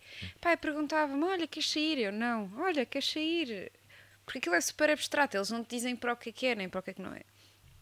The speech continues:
Então, houve um dia que a rapariga me perguntou assim, "Oh, Ana, o que é que a faria sair do projeto em que está? Já percebemos que, que está aí muito confortável, que gosta, o que é que a faria sair?" E eu disse,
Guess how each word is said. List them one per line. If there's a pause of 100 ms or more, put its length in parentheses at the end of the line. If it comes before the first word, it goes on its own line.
(420)
Então,
houve
um
dia
que
a
rapariga
me
perguntou
assim, (140)
"Oh,
Ana, (680)
o
que
é
que
a
faria
sair (140)
do
projeto
em
que
está?
Já
percebemos
que,
que
está
aí
muito
confortável,
que
gosta, (360)
o
que
é
que
a
faria
sair?" (160)
E
eu
disse,